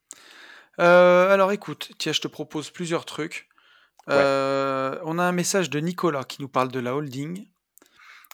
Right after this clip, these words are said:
Speaker 2: Mhm.
Speaker 1: euh, qui se demande s'il doit faire une holding.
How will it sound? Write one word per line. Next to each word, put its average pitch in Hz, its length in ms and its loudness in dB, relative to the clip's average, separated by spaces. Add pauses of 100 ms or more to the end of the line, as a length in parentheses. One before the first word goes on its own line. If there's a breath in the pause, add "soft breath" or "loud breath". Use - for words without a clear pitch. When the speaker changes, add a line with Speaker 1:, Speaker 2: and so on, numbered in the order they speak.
Speaker 2:
Mhm. 131 340 0
Speaker 1:
euh, 127 360 -4
qui 123 220 -14
se 117 120 -12
demande 170 240 0
s'il 139 160 -6
doit 123 100 -4
faire 170 200 -4
une 156 140 -4
holding. 147 640 -6